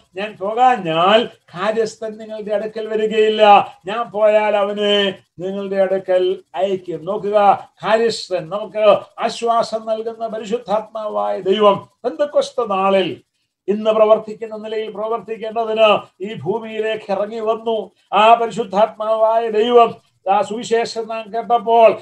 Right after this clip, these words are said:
നമ്മുടെ ഉള്ളിൽ പ്രവർത്തിച്ച് പാപത്തെക്കുറിച്ച്, നീതിയെക്കുറിച്ച്, ന്യായവിധിയെക്കുറിച്ചും ബോധം നൽകി നമ്മെ വീണ്ടും ജനിപ്പിച്ച് പിതാവായ ദൈവം നൽകി ആദ്യദാനമായി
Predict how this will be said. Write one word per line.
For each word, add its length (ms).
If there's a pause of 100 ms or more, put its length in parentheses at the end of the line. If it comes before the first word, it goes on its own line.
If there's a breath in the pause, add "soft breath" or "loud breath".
(160)
നമ്മുടെ 280
ഉള്ളിൽ 340
പ്രവർത്തിച്ച് 800 (180)
പാപത്തെക്കുറിച്ച്, 840
നീതിയെക്കുറിച്ച്, 920
ന്യായവിധിയെക്കുറിച്ചും 1080
ബോധം 380
നൽകി 520 (140 loud breath)
നമ്മെ 320
വീണ്ടും 460
ജനിപ്പിച്ച് 920 (200 loud breath)
പിതാവായ 640
ദൈവം 380
നൽകി 260
ആദ്യദാനമായി 1300